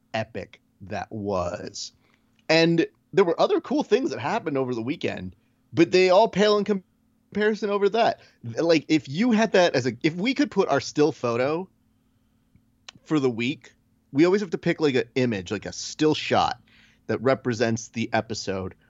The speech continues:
when we put it on, like, our YouTube or we put it on our Instagram. And that's supposed to be like, "Oh, hey, yeah, I remembered that happening last week or two weeks ago." And if you see it in the future,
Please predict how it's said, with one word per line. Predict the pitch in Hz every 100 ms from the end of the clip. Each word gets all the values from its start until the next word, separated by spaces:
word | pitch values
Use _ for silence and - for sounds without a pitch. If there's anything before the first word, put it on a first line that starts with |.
| -
when | 120
we | 113
put | - 127
it | 117
on, | 107
like, | 104 95
our | 95
YouTube | 127 175 - 160 123
or | 107
we | 98
put | -
it | 127
on | 104 98
our | -
Instagram. | 156 - 151 135 131 120 113 - _ -
And | 139
that's | 151
supposed | - 190 185
to |
be | 180 175 170
like, | 156 131 120 120 151
"Oh, | 156 147
hey, | 147 147 131
yeah, | 127 131 123
I | 123
remembered | 127 123 123 120 101
that | 104 98
happening | 110 98 98 92
last | 90 87 -
week | 101 95
or | 113
two | 110 151
weeks | 117 -
ago." | 104 98 98
And | 113
if |
you | 156
see | - 196
it | 165
in | 156
the | 131
future, | 127 117 120 101